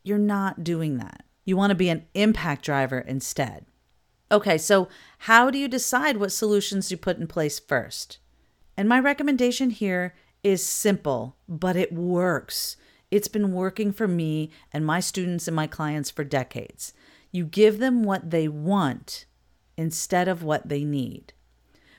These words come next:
When you get to that root cause of the pain they're experiencing right now, go fix that. Fix that quickly. Be the hero,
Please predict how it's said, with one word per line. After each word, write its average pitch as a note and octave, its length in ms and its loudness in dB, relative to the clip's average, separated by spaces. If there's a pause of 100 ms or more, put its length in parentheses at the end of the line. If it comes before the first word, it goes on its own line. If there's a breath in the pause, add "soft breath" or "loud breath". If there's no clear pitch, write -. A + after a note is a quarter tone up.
(100)
When F#3+ 120 2
you F#3+ 100 6
get A#3+ 300 2
to C4+ 120 -4
that G#3+ 300 2
root F#3+ 240 0
cause F3 500 2
of D#3+ 100 -8
the D3+ 60 -6
pain E3 320 -4
they're E3+ 120 -4
experiencing E3+ 760 -6
right D3+ 320 0
now, D#3 500 -2 (540 soft breath)
go F3+ 300 2
fix - 480 -6
that. A#2+ 340 -8 (420 soft breath)
Fix - 500 0
that F#3 380 -2
quickly. C#3+ 520 -6 (420 soft breath)
Be G#3+ 260 4
the C#4+ 120 -2
hero, C#3+ 600 2